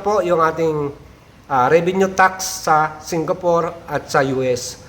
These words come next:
So, medyo malaki po, pero okay naman po kaysa sa wala.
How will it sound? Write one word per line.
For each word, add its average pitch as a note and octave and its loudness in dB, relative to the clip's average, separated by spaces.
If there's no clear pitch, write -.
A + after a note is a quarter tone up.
So, C3 2
medyo C3+ -2
malaki D#3 4
po, F3+ 0
pero D3+ 2
okay E3+ 2
naman F#3+ 2
po G3+ 4
kaysa D3 0
sa D3+ 0
wala. C#3 0